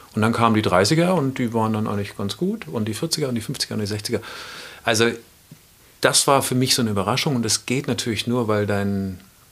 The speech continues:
ähm, deine Referenz, ne, ähm, einfach eine andere ist und du dich als Mensch komplett, du bist ein ganz anderer Mensch, du,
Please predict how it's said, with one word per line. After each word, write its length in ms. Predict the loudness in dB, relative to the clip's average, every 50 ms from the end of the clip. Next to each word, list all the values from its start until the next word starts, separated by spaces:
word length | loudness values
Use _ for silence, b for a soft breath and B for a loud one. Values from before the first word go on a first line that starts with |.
| _ -20 -20 -12 -8
ähm, 360 | -4 -4 -2 -2 -2 -4 -4 -8 -8 -4
deine 260 | -4 -2 -2 -2 -2
Referenz, 680 | -4 -4 -4 -4 -2 -2 -4 -4 -4 -4 -4 -6 -6
ne, 120 | -6 -6 -6 -8 -8 -10 -14 -16 -14 -8 -6
ähm, 320 | -4 -4 -2 -4 -4 -6 -8 -14 -20 _ _ -20 -20 _ -16 -12 -10 -10 -10 -8
einfach 240 | -4 -4 -2 -2 0
eine 120 | 0 0 0
andere 260 | 0 0 -2 -2 -2
ist 200 | -2 -2 -2 -2
und 300 | -2 -2 -6 -6 -6 -6
du 260 | -4 -4 -4 -4 -4 -6 -8
dich 220 | -8 -8 -8 -6
als 160 | -4 -4 -2
Mensch 320 | 0 0 -2 -2 -4 -6 -8
komplett, 320 | -8 -10 -10 -8 -10 -10 -10 -10
du 100 | -10 -8
bist 140 | -6 -6 -4
ein 80 | -4 -4
ganz 140 | -4 -4 -4
anderer 200 | -4 -4 -4 -4
Mensch, 280 | -4 -4 -6 -6 -8 -8
du, 220 | -8 -8 -8 -8